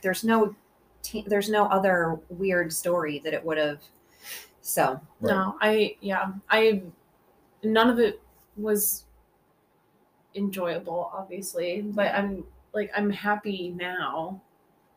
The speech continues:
Speaker 3: but it was, it was really hard.
Speaker 1: Yeah.
Speaker 3: Like, there, there's nothing that could have made it easier or better or less painful than it was.
Speaker 1: Yeah.
Speaker 3: And the timing was just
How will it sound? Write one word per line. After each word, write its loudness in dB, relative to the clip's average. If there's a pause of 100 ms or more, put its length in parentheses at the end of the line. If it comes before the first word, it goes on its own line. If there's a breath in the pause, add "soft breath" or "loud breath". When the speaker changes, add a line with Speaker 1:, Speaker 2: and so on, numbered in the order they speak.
(420)
Speaker 3:
but 2
it 0
was, -2
it 2
was 0
really 4
hard. -2
Speaker 1:
Yeah. -6
Speaker 3:
Like, -6
there, 0
there's 0
nothing 0
that 2 (1600)
could -6
have 0
made 0
it -2
easier -2
or -2
better 0
or -4
less -2
painful -6
than -6
it -10
was. -6 (220)
Speaker 1:
Yeah. -10 (300)
Speaker 3:
And -4
the 2
timing -2
was -4
just -4